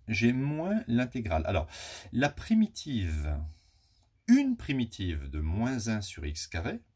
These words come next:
on le connaît, c'est un sur x. Vous voyez, je mets la primitive ici entre crochets. Alors, pourquoi ? Parce que quand vous dérivez un sur x,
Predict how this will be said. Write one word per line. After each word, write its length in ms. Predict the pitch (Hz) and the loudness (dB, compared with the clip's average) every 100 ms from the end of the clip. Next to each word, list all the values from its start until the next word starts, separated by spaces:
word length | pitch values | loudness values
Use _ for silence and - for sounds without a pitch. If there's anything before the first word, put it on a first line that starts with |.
| _ _ _ _ | _ _ _ _
on 140 | 90 | -4
le 80 | 85 | -4
connaît, 380 | 78 85 82 151 | -2 -2 0 -2
c'est 420 | - - 87 104 - _ _ _ | -4 -4 -2 -2 -6 _ _ _
un 120 | 160 | -4
sur 240 | 180 - 120 | -4 -4 -4
x. 460 | 80 - - - _ _ _ _ _ _ _ _ _ | -4 -2 -2 -4 _ _ _ _ _ _ _ _ _
Vous 60 | |
voyez, 260 | 82 95 - | -4 -4 -4
je 180 | 76 78 | -8 -2
mets 220 | 82 85 | -2 -2
la 260 | - 73 78 | -2 -2 -4
primitive 440 | - 82 78 101 | -2 -4 -4 -6
ici 240 | 95 - 87 | -6 -4 -4
entre 220 | 78 80 | -4 -6
crochets. 480 | 80 - - 120 143 - - - | -4 -6 -4 -6 -6 -14 -16 -8
Alors, 160 | - 78 | -4 -4
pourquoi ? 400 | - - 175 208 | -4 -2 0 0
Parce 180 | 180 120 | -2 -8
que 60 | 101 | -4
quand 160 | 139 | -4
vous 160 | 139 127 | -4 -4
dérivez 480 | 123 123 120 120 - | -2 -2 2 2 2
un 100 | 98 | -2
sur 240 | 90 92 | -2 -2
x, 380 | 101 - - - | -4 -4 -10 -12